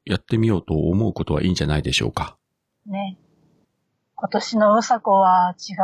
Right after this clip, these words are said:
Speaker 2: うぜ。
Speaker 1: あと、そうですね。えー、まあ、私からの要望としては、
Speaker 2: うん。
Speaker 1: えー、ぜひ編集テクニックも取得していただいて、<laughs>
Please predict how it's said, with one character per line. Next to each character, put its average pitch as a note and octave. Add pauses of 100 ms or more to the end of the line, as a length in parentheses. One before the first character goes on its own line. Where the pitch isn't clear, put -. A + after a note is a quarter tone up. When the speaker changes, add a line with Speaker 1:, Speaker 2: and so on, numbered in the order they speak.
(100)
Speaker 2:
う G3
ぜ。 E3+ (760)
Speaker 1:
あ C#3
と、 A2+
そ C3+
う -
で F2
す -
ね。 G2 (200)
え F2
ー、 -
ま G2
あ、 G2
私 A#2+
か B2
ら A#2
の F2+
要 F#2
望 F#2+
と F2
し -
て F2+
は、 D#2+
Speaker 2:
う A#3
ん。 G#3 (100)
Speaker 1:
え E2+
ー、 E2
ぜ B2+
ひ E2
編 A2
集 A2
テ G#2+
ク G2+
ニ E2+
ッ -
ク E2
も D2+
取 -
得 -
し -
て F2
い D#2+
た E2+
だ D#2
い - (100)
て、 E2+
<laughs> -